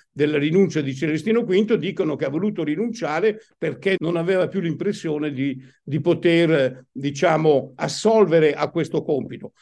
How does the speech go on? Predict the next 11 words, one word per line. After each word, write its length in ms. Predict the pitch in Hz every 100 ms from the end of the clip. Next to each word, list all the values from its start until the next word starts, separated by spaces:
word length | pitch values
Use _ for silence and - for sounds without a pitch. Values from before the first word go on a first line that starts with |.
| _
Questo 360 | - 208 208 170
stesso 460 | - 208 170 160
problema, 680 | 135 208 175 151 156 196 196 - _
questo 300 | _ 165 -
stesso 340 | 151 185 175 175
elemento 720 | 170 208 151 143 143 190 -
è 140 | - 160
presente 540 | 170 165 156 156 180
anche 320 | 139 143 175
nelle 240 | 151 139 151
motivazioni 1000 | 139 135 131 120 - 220 202 143 127